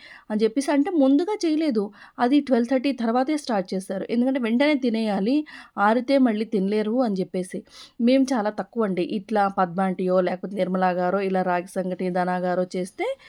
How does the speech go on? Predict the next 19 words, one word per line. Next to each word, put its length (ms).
ఇస్తారు. 320
నేను 180
ఒకసారి 220
ట్రై 220
చేశా 320
కానీ 160
నేను 160
ఇలా 200
ట్రై 240
చేయలేదు, 360
ఏదో 240
వీడియో 300
చూసి 280
చేశాను 420
కానీ 140
అంత 260
బాగా 200
రాలేదు. 420
So 180